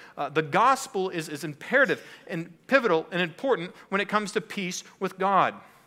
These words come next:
And therefore, if you have peace with God through Christ, and that is because you've responded to the good news of Christ,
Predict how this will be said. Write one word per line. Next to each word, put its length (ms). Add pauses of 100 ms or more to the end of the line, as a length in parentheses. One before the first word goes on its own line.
(460)
And 200
therefore, 500
if 180
you 100
have 340
peace 220
with 120
God 300 (240)
through 180
Christ, 560
and 100
that 140
is 120
because 280
you've 100
responded 600
to 100
the 100
good 200
news 400
of 120
Christ, 460